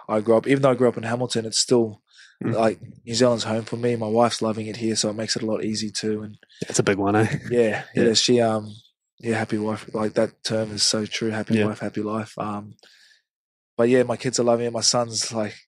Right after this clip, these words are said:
Speaker 1: coming home singing Māori songs on the couch. I'm just like, "Bro,
Speaker 2: Love
Speaker 1: yeah."
Speaker 2: that. <laughs>
Speaker 1: And that for me, that, um, we get to go down the line to see my nan and all that down there, and we got a little bit of, uh, um, like, horses and cows and that around. The kids are loving it, yeah. So
Speaker 2: Oh, sick,
Speaker 1: life
Speaker 2: bro.
Speaker 1: outside of footy is good, and, um, when my life outside of footy is good,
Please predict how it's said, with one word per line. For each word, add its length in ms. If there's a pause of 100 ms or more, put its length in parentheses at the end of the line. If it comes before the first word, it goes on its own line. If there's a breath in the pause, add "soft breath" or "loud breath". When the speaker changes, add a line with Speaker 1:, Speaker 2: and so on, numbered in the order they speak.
(140)
Speaker 1:
coming 180
home 200
singing 240
Māori 260
songs 240
on 60
the 60
couch. 340
I'm 80
just 160
like, 200
"Bro, 120
Speaker 2:
Love 300
Speaker 1:
yeah." 240
Speaker 2:
that. 600
<laughs> 60
Speaker 1:
And 180
that 240
for 100
me, 300
that, 220
um, 400 (340 loud breath)
we 60
get 80
to 80
go 80
down 180
the 80
line 220
to 80
see 420
my 220
nan 400
and 100
all 100
that 200
down 220
there, 260
and 160 (360 loud breath)
we 80
got 60
a 60
little 200
bit 160
of, 140
uh, 40 (260)
um, 120
like, 220 (120)
horses 460
and 80
cows 300
and 100
that 60
around. 220
The 80
kids 240
are 40
loving 260
it, 100
yeah. 160
So 300 (360 loud breath)
Speaker 2:
Oh, 180
sick, 220
Speaker 1:
life 160
Speaker 2:
bro. 120
Speaker 1:
outside 280
of 100
footy 220
is 140
good, 260
and, 200
um, 420
when 120
my 120
life 260
outside 320
of 100
footy 200
is 120
good, 240